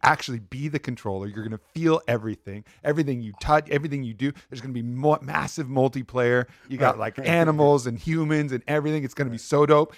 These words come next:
Speaker 1: And when you die, you're gonna think you died.
Speaker 2: Right.
Speaker 1: It's gonna be so sick.
Speaker 2: Right.
Speaker 1: And you'll be like, "Fuck yeah, that game sounds
Speaker 2: Right.
Speaker 1: awesome."
Speaker 2: Great. Great. Cool.
Speaker 1: Yeah, it's called life.
Speaker 2: Yeah, it's called life. Yeah, let's, let's, let's play. But at the same time, it's almost like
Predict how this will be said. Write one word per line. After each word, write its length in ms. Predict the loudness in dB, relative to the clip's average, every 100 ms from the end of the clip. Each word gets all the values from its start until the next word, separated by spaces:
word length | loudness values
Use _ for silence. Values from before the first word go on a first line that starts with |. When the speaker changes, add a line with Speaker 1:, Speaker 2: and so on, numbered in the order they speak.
| -12
Speaker 1:
And 160 | -8 -6
when 120 | -6
you 100 | -6
die, 320 | 2 6 6
you're 160 | 4 0
gonna 160 | -4
think 360 | -6 -6 -6 -8
you 80 | -4
died. 520 | 2 4 2 -2 _ _ _
Speaker 2:
Right. 100 | -6
Speaker 1:
It's 120 | -4
gonna 180 | 2 2
be 100 | 2
so 360 | -6 6 6 6
sick. 440 | 0 -4 -4 -6
Speaker 2:
Right. 120 | -10 -6
Speaker 1:
And 80 |
you'll 80 | -4
be 60 | -4
like, 180 | -6 _ _
"Fuck 260 | -6 -6 -2
yeah, 140 | -2
that 160 | -2 -4
game 200 | -4 -4
sounds 220 | -4 -2
Speaker 2:
Right. 80 | -2
Speaker 1:
awesome." 240 | -2 -2
Speaker 2:
Great. 220 | -2 -4 -8 _ -18
Great. 180 | -18 -8
Cool. 320 | -8 -8 _ -8
Speaker 1:
Yeah, 120 | -8
it's 100 | -4
called 220 | -4 -4
life. 180 | -4 -8 _ -12
Speaker 2:
Yeah, 160 | -10 -8
it's 140 | -10
called 180 | -10 -8
life. 160 | -8 -8 -10
Yeah, 120 | -10 -18
let's, 140 | -18 -18
let's, 160 | -16
let's 100 | -14
play. 220 | -8 -8 -10 -20 -20 -4
But 100 | -4
at 40 |
the 60 | -4
same 220 | 0 0
time, 260 | 0 0 0
it's 140 | -2
almost 260 | -4 -2 -4
like 320 | -6 -6